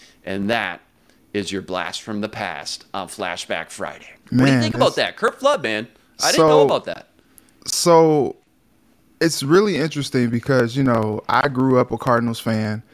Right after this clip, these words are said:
Speaker 1: Okay, there you go.
Speaker 2: And, you know, we would always hear the name Curt Flood,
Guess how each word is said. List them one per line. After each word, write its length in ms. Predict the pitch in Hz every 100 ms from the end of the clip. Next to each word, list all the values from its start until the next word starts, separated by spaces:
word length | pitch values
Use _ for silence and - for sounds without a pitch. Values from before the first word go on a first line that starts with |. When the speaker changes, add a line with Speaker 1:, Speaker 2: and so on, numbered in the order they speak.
| -
Speaker 1:
Okay, 300 | 113 135 170
there 140 | 135 95
you 80 |
go. 80 | 101
Speaker 2:
And, 500 | 120 117 113 110 -
you 140 | 131 123
know, 320 | 107 107 104
we 220 | - 135
would 160 | 151 139
always 340 | 131 135 127
hear 160 | 123 139
the 120 | 123
name 260 | 120 120 120
Curt 260 | - 123
Flood, 560 | 113 127 123 120 120 117